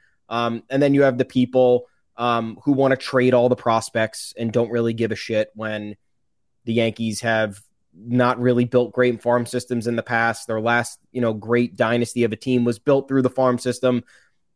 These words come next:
You could spend all the money you want on anybody you want, but it's still going to be the young talent that you bring up and cultivate in your own organization that's going to make the difference. So, yeah, you gotta tread lightly here. Um, so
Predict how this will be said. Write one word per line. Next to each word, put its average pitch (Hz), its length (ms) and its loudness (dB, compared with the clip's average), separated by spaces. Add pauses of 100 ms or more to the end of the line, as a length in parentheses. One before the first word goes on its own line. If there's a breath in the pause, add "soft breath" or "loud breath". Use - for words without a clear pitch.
You 160 100 0
could 175 140 2
spend 196 240 2
all 196 100 6
the 185 60 2
money 196 180 2
you 190 120 2
want 190 220 4
on 185 120 4
anybody 160 400 4
you 143 100 4
want, 135 300 0
but 127 300 2 (180)
it's 123 200 -2
still 147 220 2
going 143 240 2
to 139 60 -2
be 139 80 2
the 131 100 0
young 131 240 0
talent 131 300 0
that 127 160 -6
you 120 80 -2
bring 123 280 0
up 123 280 0
and 117 200 -4
cultivate 120 680 -2
in 117 160 -4
your 123 260 2
own 123 160 0
organization 120 680 -2
that's 110 160 -8
going 117 160 -6
to 117 80 -6
make 113 180 -6
the 113 60 -16
difference. 110 420 -10
So, 110 300 -6 (320)
yeah, 147 240 4 (240)
you 127 100 -2
gotta 151 160 4
tread 156 300 0
lightly 131 340 0
here. 95 320 -14 (320)
Um, 117 400 -6
so 117 560 0